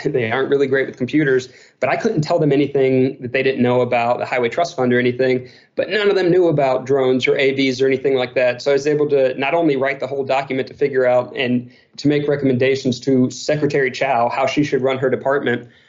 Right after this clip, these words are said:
uh, but I got to really focus on the things that I found most interesting. So that ended up being, you know, outside of the work it took to bring the document together, it was something like a nine-hour intense direct interview with Secretary Chao,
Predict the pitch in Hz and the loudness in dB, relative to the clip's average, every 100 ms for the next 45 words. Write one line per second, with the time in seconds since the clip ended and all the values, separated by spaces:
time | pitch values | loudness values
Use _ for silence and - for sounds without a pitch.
0 | _ - 135 131 147 160 160 160 175 151 | _ -6 -2 0 0 -2 0 2 2 0
1 | 165 - 147 135 151 143 127 123 123 135 | -2 -2 -2 0 2 0 0 -2 0 2
2 | 127 123 131 147 - - 110 110 - - | 2 2 0 -2 -2 -2 -2 -2 -6 -2
3 | 139 131 123 - 165 - 151 151 147 113 | 0 2 0 -2 -2 0 2 2 0 0
4 | 139 151 127 123 - _ _ _ _ - | 0 2 0 -2 -8 _ _ _ _ -4
5 | 135 123 131 156 156 147 139 123 127 135 | -2 0 -2 -2 0 0 0 0 0 0
6 | 135 143 151 147 131 139 131 127 127 123 | 0 -2 -2 -2 0 0 0 0 0 -4
7 | 123 117 151 120 - 147 147 147 160 151 | -2 -2 0 0 0 2 2 2 -2 0
8 | 143 143 127 120 123 147 131 131 135 131 | 0 0 0 0 0 -2 -4 -2 0 0
9 | 135 131 127 123 - 151 151 123 127 139 | 0 -2 -4 -6 -2 0 -2 -2 -2 0
10 | 135 147 147 135 123 127 127 - 147 147 | -2 0 0 0 0 0 -4 -4 -4 -2
11 | 139 127 - 139 135 127 | -2 -2 -2 0 0 -2